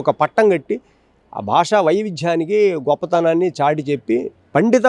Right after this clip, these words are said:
పామరులకు అందరికీ అర్థమయ్యే వ్యవహారిక భాషని జనసామాన్యంలోకి తీసుకువెళ్ళే విధంగా కృషి చేసినట్లయితే, ఆ, మహనీయులు చేసిన సేవలకి ఒక ఫలితాలు లభిస్తాయి. లేనట్లయితే అతి త్వరలో భాషకి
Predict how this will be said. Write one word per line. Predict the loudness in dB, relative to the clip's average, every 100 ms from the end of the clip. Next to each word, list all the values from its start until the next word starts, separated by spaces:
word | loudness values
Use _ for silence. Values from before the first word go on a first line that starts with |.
| 2
పామరులకు | 2 2 -2 -4 -4
అందరికీ | -4 -6 -4 -4
అర్థమయ్యే | -4 -6 -4 -6 -2
వ్యవహారిక | -2 2 2 2 0 -2
భాషని | -4 -4 -4 -4 -8 _ _ _ -2
జనసామాన్యంలోకి | 2 2 4 2 2 0 0 -2 -4 -12
తీసుకువెళ్ళే | -12 -8 -6 -6
విధంగా | -6 -6 -6 -6
కృషి | -10 -8
చేసినట్లయితే, | -10 -8 -10 -8 -8 -8 -10 -16 -20 -20 -20 -14 -8
ఆ, | -6 0 2
మహనీయులు | 2 2 -2 -2 -2
చేసిన | -2 -6 -4
సేవలకి | -4 -4 -6 -6 -8 -10 -10
ఒక | -6 -6 -6 -12 -16 -8
ఫలితాలు | -6 -2 0 -2
లభిస్తాయి. | -6 -8 -8 -8 -2
లేనట్లయితే | 4 4 4 2 0 2 2 2
అతి | 0 0 2
త్వరలో | 4 4 4 2 0 -4 -12 _ _ _ _ -10
భాషకి | -2 -2 0 -4